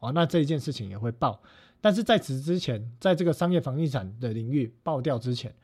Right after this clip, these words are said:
我认为会先爆掉的应该是美国的信贷紧缩这件事情，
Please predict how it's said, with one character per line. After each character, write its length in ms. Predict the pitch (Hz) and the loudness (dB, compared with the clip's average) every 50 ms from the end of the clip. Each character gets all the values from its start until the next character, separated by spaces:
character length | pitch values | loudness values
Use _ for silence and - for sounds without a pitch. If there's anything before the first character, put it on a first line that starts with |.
| _ - - - - _ _ - | _ -20 -20 -20 -20 _ _ -4
我 100 | 131 135 | 0 4
认 160 | 170 190 170 156 | 4 4 4 4
为 80 | 123 | 2
会 160 | 117 - 170 | 0 0 0
先 200 | 160 - 156 151 147 | 0 0 0 -4 -2
爆 240 | - - 165 147 123 | 0 0 2 2 2
掉 240 | - - 147 113 98 | 0 0 -2 -2 -2
的 180 | 92 98 113 - _ _ _ _ _ _ _ | -6 -8 -14 -18 _ _ _ _ _ _ _
应 180 | - 156 170 165 | 2 2 2 4
该 180 | 160 143 147 | 2 2 0
是 320 | 151 - - 170 151 113 - - _ _ _ _ - | 0 -2 -2 -2 -2 -2 -2 -6 _ _ _ _ -6
美 180 | 135 127 117 | -2 -2 -2
国 160 | 110 - 117 | -2 -2 -4
的 80 | 117 113 | -4 -4
信 240 | 113 - - 170 143 | -4 -2 0 0 0
贷 140 | 147 131 123 | 0 0 -2
紧 180 | - 107 98 | -2 -6 -10
缩 220 | 95 - 127 127 127 | -8 -6 -4 -4 -2
这 100 | - 131 | -2 -2
件 160 | 127 143 117 | -2 -2 -2
事 200 | 101 - 127 95 | -2 -4 -6 -6
情， 180 | - - - | -8 -10 -16